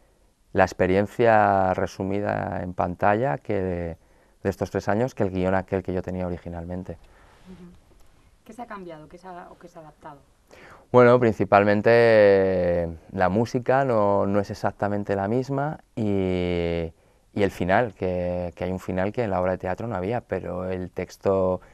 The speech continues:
Speaker 1: es el mismo, con la diferencia de que los actores de la película han aportado, eh, han aportado cosas nuevas a los personajes, a pesar de, de que, de que ya lo teníamos súper trabajado de la obra de teatro, hemos seguido indagando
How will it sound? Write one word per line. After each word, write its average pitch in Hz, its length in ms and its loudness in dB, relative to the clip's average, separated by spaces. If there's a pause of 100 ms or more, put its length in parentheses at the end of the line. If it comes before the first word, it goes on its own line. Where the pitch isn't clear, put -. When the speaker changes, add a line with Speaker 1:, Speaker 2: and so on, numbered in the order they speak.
(180)
Speaker 1:
es 101 200 0
el 101 100 2
mismo, 127 480 -4 (300)
con 104 100 2
la 92 80 -2
diferencia 90 480 -4
de 98 140 -2
que 87 340 -6
los 87 180 -10
actores 92 460 -2
de 95 80 -2
la 95 80 0
película 98 500 -2
han 95 120 -2
aportado, 92 840 -2 (520)
eh, 85 720 -4 (200)
han - 80 -12
aportado 95 380 0
cosas 104 300 0
nuevas 104 260 0
a 104 40 0
los 98 120 0
personajes, 98 560 -4 (720)
a 90 120 -2
pesar 98 380 -2
de, 117 220 0
de 87 180 -8
que, 90 500 -6
de - 140 -16
que 92 140 -14
ya 90 120 -8
lo 101 140 -4
teníamos 98 560 -6
súper 92 320 -6
trabajado 92 520 0
de 107 120 0
la 95 140 2
obra 95 160 0
de 95 60 -4
teatro, 95 460 -4
hemos 101 220 -6
seguido 98 240 -4
indagando 95 560 -4